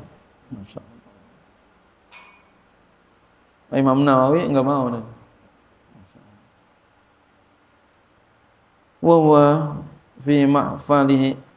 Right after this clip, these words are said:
Sedangkan dia berada di tempat pertemuannya, wadarsi, Al-Azimi, dan ngajarnya yang agung, yang besar, yang mulia.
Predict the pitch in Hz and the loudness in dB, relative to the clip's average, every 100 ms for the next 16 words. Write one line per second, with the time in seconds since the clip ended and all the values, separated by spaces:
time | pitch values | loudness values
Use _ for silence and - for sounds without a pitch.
0 | _ _ _ _ _ _ _ _ _ _ | _ _ _ _ _ _ _ _ _ _
1 | _ _ _ _ _ _ _ _ _ _ | _ _ _ _ _ _ _ _ _ _
2 | _ 123 139 139 139 135 135 139 123 120 | _ 0 2 2 0 0 0 2 2 0
3 | 135 131 127 123 127 127 123 127 123 131 | 0 0 -2 -4 -2 -4 -2 -4 -4 -2
4 | 131 127 131 127 - - 120 123 131 123 | -2 -2 -2 -6 -10 -6 -2 0 0 -2
5 | 131 123 123 - _ _ _ _ _ 120 | -6 -6 -10 -20 _ _ _ _ _ 0
6 | 120 127 127 135 127 127 127 123 131 127 | 2 0 0 -2 0 0 0 0 0 0
7 | 123 123 123 120 - - _ _ - 120 | 0 -2 -2 -6 -10 -20 _ _ -6 -4
8 | 117 123 110 90 - - 104 113 110 123 | -2 -2 -4 -8 -14 -12 -8 -6 -4 -2
9 | 110 110 - 110 117 120 117 | -2 -6 -8 -6 -2 -2 -2